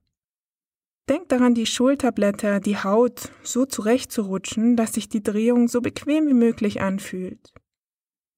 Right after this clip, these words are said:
Lege vielleicht die dick gefaltete Decke unter die Beine. Beginne zu massieren, zu kneten, vielleicht zu klopfen. Wecke das Iliotibialband auf, vielleicht auch nochmal die Gluten im Po-Bereich.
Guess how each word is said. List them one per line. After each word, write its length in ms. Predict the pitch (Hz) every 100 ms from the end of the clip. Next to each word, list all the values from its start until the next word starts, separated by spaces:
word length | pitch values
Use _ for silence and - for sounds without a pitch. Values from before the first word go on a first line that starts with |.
| _ -
Lege 280 | 240 302 285
vielleicht 500 | - 233 220 254 220
die 120 | 202
dick 220 | 247 262
gefaltete 640 | 214 - 202 214 226 202
Decke 320 | 185 190 202 208
unter 240 | 202 214
die 120 | 214
Beine. 600 | 208 185 185 185 190 202 - _ _ _ _ _ _ _ _ _ -
Beginne 520 | 180 - 208 240 247
zu 140 | -
massieren, 720 | 190 175 - 208 233 240 247 247
zu 160 | -
kneten, 840 | - - 190 208 202 214 208 208 220 _ _ _
vielleicht 460 | - 262 277 294
zu 100 | -
klopfen. 840 | 294 233 220 - - 196 202 202 - _ _ _ _ _ _ _ _ -
Wecke 220 | 294 320
das 220 | 254 240
Iliotibialband 1080 | 233 226 214 - 190 196 196 208 202 196 -
auf, 300 | 180 185 185
vielleicht 520 | - 185 185 180 -
auch 140 | 196
nochmal 340 | 196 - 190 185
die 120 | 185
Gluten 540 | 180 180 - 196 202
im 120 | 185
Po-Bereich. 800 | 180 208 202 202 185 175 190 -